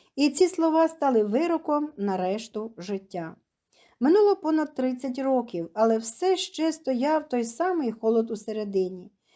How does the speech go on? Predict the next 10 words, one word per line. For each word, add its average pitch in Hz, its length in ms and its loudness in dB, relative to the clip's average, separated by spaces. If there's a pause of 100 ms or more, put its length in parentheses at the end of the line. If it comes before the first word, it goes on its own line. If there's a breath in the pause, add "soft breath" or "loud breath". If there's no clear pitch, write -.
(160)
Він 392 240 4
не 370 140 4
одружився, 220 800 -2
не 311 140 -2
наважився. 180 800 -4 (400 soft breath)
Ніхто 320 400 2
не 349 160 4
міг 339 240 4
наблизитися 269 1040 0
настільки, 240 1000 0